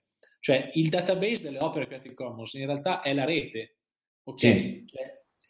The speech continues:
Speaker 1: quindi questo è un motore di ricerca che va a cercare su tutti i siti che in qualche modo pubblicano sotto licenza Creative Commons, fra cui ad esempio alexandria punto net,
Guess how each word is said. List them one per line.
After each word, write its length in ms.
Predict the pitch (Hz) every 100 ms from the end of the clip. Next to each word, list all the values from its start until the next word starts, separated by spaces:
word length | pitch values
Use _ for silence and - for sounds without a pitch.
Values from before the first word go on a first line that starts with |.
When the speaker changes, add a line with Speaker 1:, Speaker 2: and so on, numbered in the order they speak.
| _ - -
Speaker 1:
quindi 440 | 175 139 139 -
questo 320 | 190 185 -
è 60 | 147
un 340 | 151 156 156
motore 260 | 156 175 175
di 80 | 196
ricerca 300 | 214 220 127
che 100 | 156
va 80 | 160
a 40 |
cercare 360 | - 175 151 123
su 300 | - 160 -
tutti 380 | 285 285 - 151
i 40 |
siti 600 | - 147 117 - 165 185
che 140 | -
in 120 | 143 127
qualche 300 | 160 156 220
modo 580 | 143 127 135 139 - -
pubblicano 480 | 160 143 139 156 139
sotto 180 | -
licenza 240 | 127 123 117
Creative 240 | 117 117
Commons, 200 | 113 113
fra 200 | - 139
cui 120 | 170
ad 60 | 156
esempio 280 | 123 139 131
alexandria 380 | 120 139 139 123
punto 240 | 123 120
net, 500 | 123 151 - 170 165